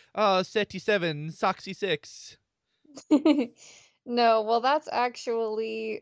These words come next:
Speaker 2: a different organization.
Speaker 1: Is it
Speaker 2: Uh, hold on, let me
Speaker 1: the
Speaker 2: see what
Speaker 1: Irish?
Speaker 2: that's, it says U S M C Marine Corps?
Speaker 1: <laughs> Marine Corps use those? So
Speaker 2: Well,
Speaker 1: it's
Speaker 2: they're not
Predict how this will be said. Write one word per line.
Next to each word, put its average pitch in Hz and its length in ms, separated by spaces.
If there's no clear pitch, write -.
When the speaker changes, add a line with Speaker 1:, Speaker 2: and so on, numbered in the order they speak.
Speaker 2:
a 226 180
different 226 400
organization. 214 1000
Speaker 1:
Is 220 60
it - 0
Speaker 2:
Uh, 214 480
hold 233 220
on, - 180
let 104 140
me 240 100
Speaker 1:
the - 60
Speaker 2:
see - 80
what 117 80
Speaker 1:
Irish? 190 560
Speaker 2:
that's, - 180
it 233 80
says 330 520
U 247 320
S 339 240
M 262 300
C 233 840
Marine 220 480
Corps? 466 360
Speaker 1:
<laughs> - 440
Marine 214 340
Corps 175 300
use 349 240
those? 415 500
So 247 140
Speaker 2:
Well, 294 240
Speaker 1:
it's 247 80
Speaker 2:
they're 330 180
not 370 180